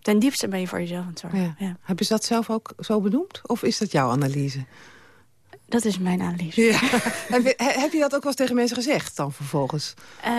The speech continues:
Speaker 1: het zou vast kunnen dat ik dat ook gezegd heb. Maar ik ben ook wel na de interviews ben ik gewoon,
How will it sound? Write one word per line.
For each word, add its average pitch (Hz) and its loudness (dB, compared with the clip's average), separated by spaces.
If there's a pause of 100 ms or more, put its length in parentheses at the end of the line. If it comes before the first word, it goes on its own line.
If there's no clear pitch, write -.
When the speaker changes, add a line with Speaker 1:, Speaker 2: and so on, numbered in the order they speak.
Speaker 1:
het 208 -2
zou 208 0
vast - -2
kunnen 262 2
dat 240 2
ik 220 -2
dat 220 -2
ook 220 0
gezegd 202 0
heb. 185 -2
Maar 196 2
ik 214 2
ben 214 0
ook 233 2
wel 220 -2
na 233 2
de 285 2
interviews 220 0
ben 208 2
ik 214 0
gewoon, 202 0